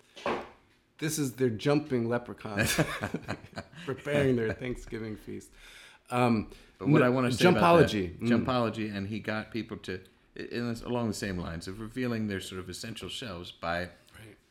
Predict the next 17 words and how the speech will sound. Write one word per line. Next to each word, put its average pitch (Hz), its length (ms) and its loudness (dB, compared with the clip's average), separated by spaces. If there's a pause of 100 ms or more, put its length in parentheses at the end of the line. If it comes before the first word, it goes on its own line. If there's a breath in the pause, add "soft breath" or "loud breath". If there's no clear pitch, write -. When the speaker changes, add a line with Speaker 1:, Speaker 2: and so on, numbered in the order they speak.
(120)
Speaker 1:
Right. 80 480 -12
Speaker 2:
whatever, 98 360 -6
we're 110 160 -10
letting 98 340 -6
their 92 140 -8
inhibitions 95 520 -8
down 90 240 -12
by 92 120 -6
jumping 104 420 -6
into 139 160 4
Speaker 1:
Mm-hmm. 143 160 6
Speaker 2:
the 131 80 0
air. 87 160 -4
You 95 140 -6
saw 101 300 -8
their 92 180 -6
real 92 360 -8